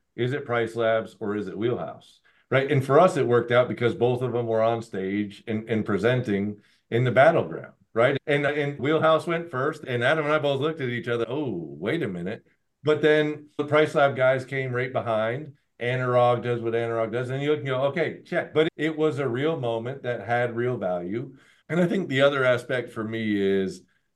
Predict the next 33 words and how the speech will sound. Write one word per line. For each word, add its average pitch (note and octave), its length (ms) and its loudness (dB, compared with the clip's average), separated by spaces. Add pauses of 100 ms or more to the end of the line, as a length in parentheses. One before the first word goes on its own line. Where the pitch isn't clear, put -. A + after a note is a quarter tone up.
and, A2+ 140 -2
and A#2 180 0
I, A2+ 80 4
and A2+ 240 -2
I A2 60 0
think A#2 220 -4
this, G#2 220 -4 (640)
this C3 280 -4
is A2 100 -4
the G#2+ 80 0
missing G#2 400 0
component, F2+ 540 -2
right, F#2 220 2
is F2+ 300 -4 (400)
when D#3+ 220 4
you C3+ 100 0
come C3+ 280 0
to A#2 80 2
these G#2+ 260 -2
things, G2 480 -4
right, G#2+ 160 -2 (120)
does B2+ 260 0
everyone D3+ 520 2
wanna B2+ 300 4
go G2+ 640 -4 (400)
do A#2 320 4
what G2+ 160 0
everyone G#2+ 400 -2
else F2+ 240 -4
is F2 140 -14
doing? - 340 -14 (160)
And A#2 180 2
listen, G#2 400 0